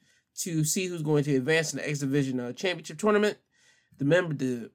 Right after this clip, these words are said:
members of this match are Black Taurus, Steve Macklin, and P D Williams. This was a better match than I expected. I mean, you got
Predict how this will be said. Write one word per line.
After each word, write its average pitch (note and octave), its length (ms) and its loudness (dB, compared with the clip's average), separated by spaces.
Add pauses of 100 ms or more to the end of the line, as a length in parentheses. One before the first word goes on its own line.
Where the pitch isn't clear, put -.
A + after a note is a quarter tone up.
(280)
members F3 420 4
of C3 100 2
this B2+ 100 -4
match B2+ 320 -4 (260)
are C#3+ 340 2 (600)
Black D#3+ 300 2
Taurus, F3+ 680 2 (200)
Steve C#3+ 380 0
Macklin, F3+ 540 2 (280)
and D3+ 240 0
P D3+ 140 0
D D3 100 2
Williams. D#3 540 0 (880)
This G3+ 320 6
was C#4+ 240 6
a A3 380 4 (400)
better G#3+ 320 8
match A3 260 4
than G3+ 100 0
I G3 160 6
expected. G3+ 560 2
I F#3 80 0
mean, G3 220 2
you F#3+ 80 -8
got F3+ 240 4